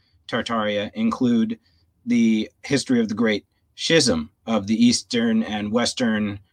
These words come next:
Catholic churches, the, uh, Eastern Orthodox Pope from the, uh, Roman Pope in the Vatican, uh, as well. Um, so that's, uh, that's stuff that, you know,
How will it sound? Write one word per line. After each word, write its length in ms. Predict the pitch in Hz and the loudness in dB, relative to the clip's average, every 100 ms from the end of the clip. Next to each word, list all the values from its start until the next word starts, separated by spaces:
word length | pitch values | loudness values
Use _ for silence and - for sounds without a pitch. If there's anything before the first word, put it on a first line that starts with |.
| - | -4
Catholic 400 | - - - 92 | 0 0 0 -4
churches, 500 | - 151 - - - | 2 2 0 -6 -6
the, 340 | 104 92 90 90 | -4 -2 -2 -4
uh, 400 | 101 87 85 87 - - | -2 -2 -2 -6 -8 0
Eastern 360 | 117 - 104 | 0 2 0
Orthodox 560 | 214 107 113 107 92 - | 0 0 0 2 0 -2
Pope 340 | - 107 101 | -2 -2 -2
from 460 | - 104 92 92 90 | -4 -4 -2 -6 -6
the, 380 | 98 92 90 87 | -2 0 0 -2
uh, 220 | 95 90 87 | 0 0 2
Roman 380 | 110 117 87 78 | 2 2 2 -4
Pope 260 | - 85 98 | -6 -4 -6
in 80 | |
the 80 | 85 | -8
Vatican, 520 | 92 101 110 - 107 - - | -4 -4 -4 -8 -18 -20 -8
uh, 300 | - 78 76 - - | -4 -4 -4 -8 -8
as 200 | 90 87 | -6 -4
well. 360 | 101 98 82 _ - - - - _ - | -2 -2 -4 _ -20 -20 -20 -20 _ 0
Um, 500 | 104 98 92 90 82 _ _ _ _ _ _ - - | 4 6 4 2 -4 _ _ _ _ _ _ -10 0
so 400 | - 135 113 104 | 4 6 6 6
that's, 320 | 139 127 - | 4 4 4
uh, 340 | 135 117 107 104 - - - _ _ - | 6 6 2 -2 -12 -20 -20 _ _ 0
that's 240 | 127 127 | 2 2
stuff 240 | - 131 - | 4 2 4
that, 260 | 117 107 - _ _ _ - | 4 4 0 _ _ _ 2
you 120 | 117 | 6
know, 300 | 113 196 | 6 4